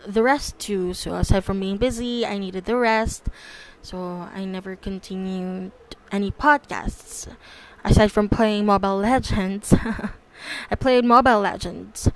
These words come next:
with some of my friends, but it's a different story. It's like a part of my routine, a part of my hobby, hobby, <laughs> hobby and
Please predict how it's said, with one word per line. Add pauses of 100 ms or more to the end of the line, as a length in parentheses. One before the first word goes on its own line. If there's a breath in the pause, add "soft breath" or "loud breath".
(240 loud breath)
with
some
of
my
friends,
but (580 soft breath)
it's
a
different
story. (600 soft breath)
It's
like
a
part
of
my
routine, (560 soft breath)
a
part
of
my
hobby, (560 soft breath)
hobby,
<laughs>
hobby
and